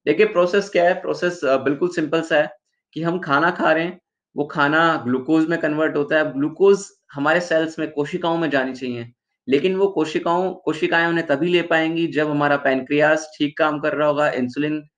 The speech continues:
एक्ट-, जो हार्मोन है, वो एक्टिवेट रहेगा।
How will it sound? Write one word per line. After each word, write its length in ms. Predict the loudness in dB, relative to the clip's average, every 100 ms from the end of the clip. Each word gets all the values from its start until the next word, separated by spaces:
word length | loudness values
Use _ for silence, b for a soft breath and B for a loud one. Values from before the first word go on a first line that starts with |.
| _ _ -4
एक्ट-, 200 | -4 -8 _ _ -2
जो 140 | 0
हार्मोन 460 | 2 2 0 -2 -2
है, 100 | -2
वो 340 | -2 -4 -4
एक्टिवेट 420 | -6 -4 -2 0 0
रहेगा। 440 | 0 0 -2